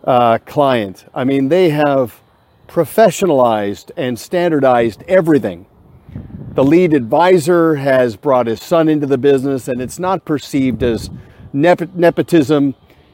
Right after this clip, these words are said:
It is positioned to help their clients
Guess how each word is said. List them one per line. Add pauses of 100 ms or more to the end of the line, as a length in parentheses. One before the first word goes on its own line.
It
is
positioned (680)
to (100)
help (240)
their
clients